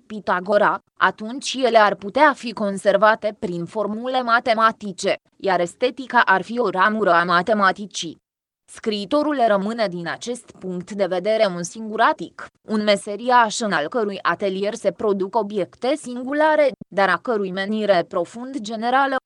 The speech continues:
aproape inversă produsului finit științific,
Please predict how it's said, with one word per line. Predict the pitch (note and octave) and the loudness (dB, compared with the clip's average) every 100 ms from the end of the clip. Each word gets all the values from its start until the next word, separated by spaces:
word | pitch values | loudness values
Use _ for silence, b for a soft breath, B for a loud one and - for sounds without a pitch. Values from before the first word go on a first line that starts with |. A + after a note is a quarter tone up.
| - | -8
aproape | E3 F3 F3+ G3+ B3+ | -10 -6 0 2 2
inversă | B3+ A#3 G3 F3+ - | 0 0 0 0 -2
produsului | G3 - G3+ G3 C4+ D4 D4 D4 C4 | -2 0 0 -2 -6 -2 -2 -2 -6
finit | - G#3 A3 G#3 | -8 -6 -6 -6
științific, | - - G3+ G3+ A#3 A#3+ C4+ - | -8 -6 -6 -6 -8 -8 -10 -12